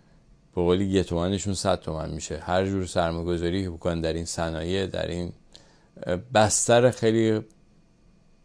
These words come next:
خوبی هستش برای سرمایه‌گذاری کردن، هم نفعش به ایران و ایرانیان میرسه، هم نفعش به همون سرمایه‌گذارا میرسه و این خلاصه امیدواریم که این اتفاق بیفته. و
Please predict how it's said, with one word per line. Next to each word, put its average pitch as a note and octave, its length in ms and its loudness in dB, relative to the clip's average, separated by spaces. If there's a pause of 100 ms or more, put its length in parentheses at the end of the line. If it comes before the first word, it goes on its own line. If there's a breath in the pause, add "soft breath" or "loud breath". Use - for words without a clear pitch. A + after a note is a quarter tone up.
(380)
خوبی A2+ 420 2
هستش G#2+ 480 2
برای F2+ 280 2
سرمایه‌گذاری E2 760 -2
کردن، A2+ 580 -2 (800 soft breath)
هم A#2 320 2
نفعش A2 400 0
به F#2 80 0
ایران E2+ 400 2
و G2+ 40 2
ایرانیان E2 640 4
میرسه، C#3+ 480 2
هم A2 260 0
نفعش F#2+ 380 -2
به E2+ 160 0
همون E2+ 260 -4
سرمایه‌گذارا E2 720 -2
میرسه B2 420 0
و - 20 2
این G2 320 -2
خلاصه F2 420 -2
امیدواریم F#2+ 440 -2
که G#2 120 -4
این F#2+ 100 -2
اتفاق F2+ 360 -2
بیفته. D#2+ 320 -6 (720 loud breath)
و G2+ 60 0